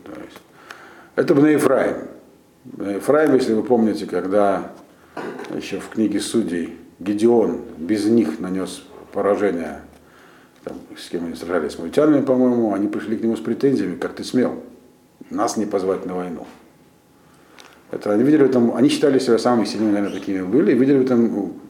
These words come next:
ущерб для своего престижа. Большая война без них. Э, и Гедеон стушевался, сказал, э, то есть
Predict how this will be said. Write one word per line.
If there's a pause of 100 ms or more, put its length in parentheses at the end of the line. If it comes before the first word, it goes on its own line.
(280)
ущерб
для
своего
престижа. (580)
Большая
война
без
них. (680)
Э, (120)
и
Гедеон (160)
стушевался,
сказал,
э, (720)
то
есть